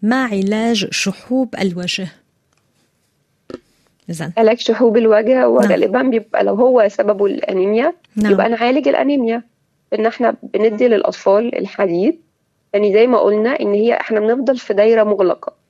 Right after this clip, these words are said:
Speaker 2: عنده أنيميا هيفضل ما بياكلش أكتر، هتفضل نفسه بتسد أكتر. فنكسر إزاي الدايرة دي؟ بإن احنا بندي السبلمنتس أو المكملات الغذائية، غالبًا بيبقى الحديد بصورة يعني مكثفة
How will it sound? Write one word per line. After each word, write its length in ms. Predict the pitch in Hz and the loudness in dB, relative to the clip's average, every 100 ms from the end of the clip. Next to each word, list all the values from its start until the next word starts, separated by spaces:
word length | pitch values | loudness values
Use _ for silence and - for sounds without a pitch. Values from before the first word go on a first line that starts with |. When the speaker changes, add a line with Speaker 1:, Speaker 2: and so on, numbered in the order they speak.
| _ - - - | _ -20 -20 -6
Speaker 2:
عنده 540 | 165 214 240 247 247 - - | -2 0 2 2 0 -2 -2
أنيميا 460 | 220 226 240 285 320 - | 0 0 2 0 -2 -2
هيفضل 420 | 196 214 226 233 | 0 0 0 0
ما 100 | 226 | 0
بياكلش 480 | 220 214 226 233 - | 0 0 0 0 -2
أكتر، 420 | - - 277 285 240 | -2 -2 0 0 -2
هتفضل 360 | 208 226 226 226 | -4 -4 -2 0
نفسه 260 | 226 - | -2 -6
بتسد 400 | - 220 233 208 | -10 -4 -4 -2
أكتر. 320 | - - - - - - - - | -2 -2 -6 -8 -10 -18 -14 -2
فنكسر 440 | 208 254 - 285 | 0 0 0 2
إزاي 340 | 277 220 247 254 | 2 2 0 0
الدايرة 380 | 208 247 262 247 | 0 0 2 0
دي؟ 300 | 202 285 - - - - | 0 -2 -4 -20 -18 -4
بإن 140 | 208 | 0
احنا 200 | 240 - | 0 2
بندي 500 | 302 247 220 208 277 | 2 2 0 0 0
السبلمنتس 640 | - 196 - - 277 302 302 | 0 0 -2 0 0 0 0
أو 140 | - | 0
المكملات 800 | 208 202 202 208 208 208 214 302 _ - | 0 -2 0 0 2 2 2 0 _ -8
الغذائية، 1120 | 202 196 202 - 202 208 202 - 220 240 330 359 - _ _ - | -4 -2 -2 -4 0 0 0 0 0 2 0 -2 -20 _ _ 0
غالبًا 260 | 247 285 | 2 4
بيبقى 460 | 247 220 220 254 - | 2 2 0 0 0
الحديد 460 | 220 - 196 208 233 | -2 -2 -2 -2 -4
بصورة 600 | 202 - 226 214 190 190 - _ - | -6 -2 0 2 2 0 -4 _ -8
يعني 460 | 202 185 185 - | -2 -2 -2 -2
مكثفة 720 | - 185 - 190 - 208 311 | -2 -2 -2 -2 -2 0 0